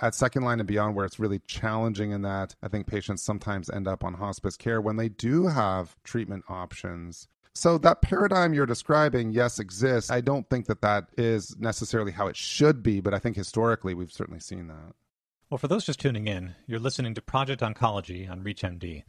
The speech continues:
Speaker 2: I'm Doctor Matt Birnholtz, and I'm speaking with Doctor Jacob Sands about therapeutic challenges and pathways forward in the setting of relapsing small cell lung cancer. So, Doctor Sands, coming back to what we were just talking about, you spoke to the N C C N guidelines,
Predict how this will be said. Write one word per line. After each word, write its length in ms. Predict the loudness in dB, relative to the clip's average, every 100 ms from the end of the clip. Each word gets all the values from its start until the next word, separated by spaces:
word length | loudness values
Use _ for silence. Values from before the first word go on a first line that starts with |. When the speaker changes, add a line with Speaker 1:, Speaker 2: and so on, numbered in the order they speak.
| _ -8
Speaker 2:
I'm 100 | -4
Doctor 220 | -4 -4
Matt 220 | -8 -6
Birnholtz, 560 | -8 -6 -8 -6 -10 -6
and 120 | -6
I'm 100 | -6
speaking 280 | -6 -4 -2
with 140 | -2
Doctor 200 | -2 -2
Jacob 300 | -2 -2 -2
Sands 640 | -6 -4 -2 -4 -8 -10 -8
about 320 | -4 -4 -4
therapeutic 460 | -2 -2 -2 -6 -6
challenges 720 | -2 -2 -2 -4 -6 -6 -8
and 120 | -6
pathways 440 | -4 -2 -2 -4
forward 400 | -2 0 0 -2 -6 _ _ -6
in 120 | -4
the 40 |
setting 300 | 0 0 0
of 160 | -4 -4
relapsing 540 | -2 -2 -2 -6 -8
small 260 | -8 -8 -6
cell 220 | -8 -8
lung 180 | -8 -10
cancer. 400 | -10 -12 -14 -16 _ -20 -20 _ _
So, 120 | 2
Doctor 220 | 4 4 4
Sands, 220 | 0 2
coming 200 | -2 2
back 200 | 2 2
to 120 | 2
what 140 | 2
we 80 | 2
were 80 | 0
just 140 | -4
talking 320 | 0 0 0 -2
about, 340 | -2 -4 -8
you 460 | -6 -4 -4 -8 -16 _
spoke 440 | -12 2 2 2 -6
to 360 | -4 -2 -2
the 160 | -2 -2
N 100 | -2
C 120 | -2
C 160 | 0 -2
N 160 | -2
guidelines, 640 | -4 -4 -4 -6 -8 -10